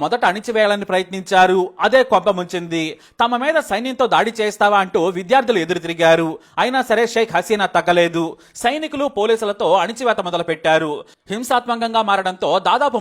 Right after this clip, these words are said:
ముప్పై మందిని సైనికులు కాల్చి చంపారు. దీంతో పరిస్థితి చేయి దాటింది. ఈలోపు అంటే జూలై ఇరవై ఒకటిన సుప్రీం జోక్యం చేసుకుంది. మొత్తం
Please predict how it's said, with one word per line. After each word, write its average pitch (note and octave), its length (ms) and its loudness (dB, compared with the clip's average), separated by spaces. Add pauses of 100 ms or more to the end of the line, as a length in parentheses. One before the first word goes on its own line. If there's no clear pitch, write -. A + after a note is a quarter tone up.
ముప్పై G#3 280 -2
మందిని B3 280 -8
సైనికులు B3 520 -6
కాల్చి E3+ 300 -2
చంపారు. E3 440 0 (340)
దీంతో B3+ 300 0
పరిస్థితి A3+ 460 -2 (100)
చేయి G3 240 -4
దాటింది. F3+ 460 -4 (300)
ఈలోపు A3+ 440 4 (100)
అంటే A#3 200 -6 (160)
జూలై C4+ 280 2
ఇరవై A3 220 -4
ఒకటిన G3 260 -4 (140)
సుప్రీం B3+ 300 -6
జోక్యం F#3 380 -4
చేసుకుంది. E3+ 500 -6 (420)
మొత్తం C#4 240 -4